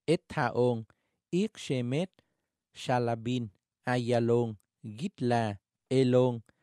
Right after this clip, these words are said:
Thimnatha, Ekron, Entheke, Gibethon,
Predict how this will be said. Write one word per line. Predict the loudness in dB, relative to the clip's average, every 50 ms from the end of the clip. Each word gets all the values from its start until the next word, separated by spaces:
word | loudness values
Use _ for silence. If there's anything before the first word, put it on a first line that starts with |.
| _ _ _ _ _ _ -6
Thimnatha, | -2 -2 0 0 -2 -4 -4 -4 -6 -6 -8 -6 -4 -4 -2 -4 -4 -6 -10 _ _ _ _ _ _
Ekron, | -4 -4 -4 -2 0 0 2 2 0 -2 -6 -10 _ _ _ _ _ _ -4
Entheke, | -2 -2 -2 -2 -4 -4 -4 -4 -4 -4 -2 0 2 2 2 2 0 -4 _ _ _ _ _ _ _ _
Gibethon, | -8 -4 -4 -2 0 2 2 2 0 0 0 2 2 2 2 -2